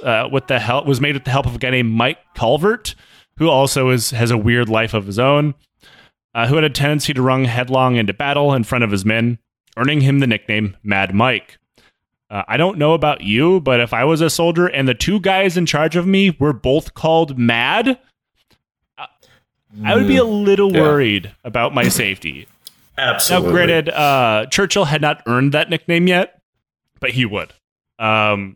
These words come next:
Speaker 2: Right.
Speaker 1: eventually, the phony war would become real, sending British and French armies into a fighting retreat towards Dunkirk. It's at this point that Churchill was an infantry commander, where he was, he didn't technically start off an infantry commander, he just kinda took over.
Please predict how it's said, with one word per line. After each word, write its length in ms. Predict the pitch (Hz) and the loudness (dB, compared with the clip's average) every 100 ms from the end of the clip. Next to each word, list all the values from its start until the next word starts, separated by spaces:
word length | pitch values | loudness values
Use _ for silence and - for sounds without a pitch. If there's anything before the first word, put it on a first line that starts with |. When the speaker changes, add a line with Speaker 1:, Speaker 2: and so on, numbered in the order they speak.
| _ | _
Speaker 2:
Right. 180 | 98 80 - - _ _ _ - | -6 -6 -8 -20 _ _ _ -10
Speaker 1:
eventually, 440 | 143 262 - 247 | -4 -2 0 0
the 120 | 247 233 | 0 -2
phony 320 | 196 185 185 | 0 0 2
war 320 | 170 165 160 | 4 4 2
would 240 | 127 139 123 | 2 -2 -2
become 360 | 131 135 110 | -2 0 2
real, 420 | 101 95 95 101 - _ | 2 2 2 -2 -10 _
sending 440 | - 139 127 127 113 | -6 -2 0 0 0
British 360 | 123 123 120 | 0 0 0
and 120 | 120 | -2
French 240 | - 120 - | -2 -4 -2
armies 420 | 143 143 143 127 | -2 0 0 0
into 140 | 127 | 0
a 60 | 123 | 0
fighting 340 | - 165 165 156 | 0 -2 0 -2
retreat 360 | 139 120 117 | -2 -2 -4
towards 260 | - 104 98 | -4 -6 -4
Dunkirk. 720 | 101 123 123 107 95 92 - _ - - - - _ _ | -2 0 0 0 -4 -6 -18 _ -20 -20 -20 -20 _ _
It's 120 | - 196 | -12 -4
at 240 | 180 214 | -4 -2
this 200 | 196 196 | -2 -2
point 340 | - 156 151 | -2 -2 0
that 160 | 147 147 | 0 -2
Churchill 340 | - 127 - 117 | -2 -4 -2 0
was 160 | 107 | 0
an 80 | 117 | 0
infantry 480 | 151 131 131 110 101 | -2 -2 -2 -2 -2
commander, 600 | - 98 92 95 82 92 - | -2 -2 -2 -6 -10 -10 -2
where 280 | 139 139 _ - | 0 0 _ -6
he 280 | 160 147 160 | -2 0 0
was, 260 | 143 160 147 | 0 -2 0
he 100 | 165 | 0
didn't 160 | 226 170 | 0 -2
technically 380 | 185 160 151 | -2 -2 -2
start 360 | 135 - 160 131 | -2 -2 0 2
off 220 | 131 139 | 0 0
an 60 | 151 | -2
infantry 360 | 147 165 165 | -2 -2 -2
commander, 460 | 156 170 165 160 165 | -2 0 0 2 0
he 120 | 143 | 0
just 160 | 196 - | -2 0
kinda 180 | 185 123 | -2 0
took 200 | 117 110 | -2 0
over. 380 | 101 92 85 | 0 -2 -8